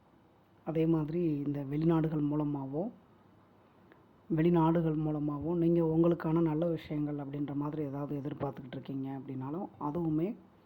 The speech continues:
உங்களுக்கு நல்லபடியா அமையக்கூடிய வாய்ப்புகள் அப்படின்றதெல்லாம் இருக்குது தான்.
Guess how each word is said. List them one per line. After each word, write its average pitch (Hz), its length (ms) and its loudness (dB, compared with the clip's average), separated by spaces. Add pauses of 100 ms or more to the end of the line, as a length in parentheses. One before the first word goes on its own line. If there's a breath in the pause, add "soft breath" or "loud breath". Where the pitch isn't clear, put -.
(520 soft breath)
உங்களுக்கு 156 380 -2
நல்லபடியா 151 540 0
அமையக்கூடிய 139 600 -4 (360)
வாய்ப்புகள் 143 520 -2
அப்படின்றதெல்லாம் 139 680 -8 (280)
இருக்குது 139 440 -8
தான். 139 180 -12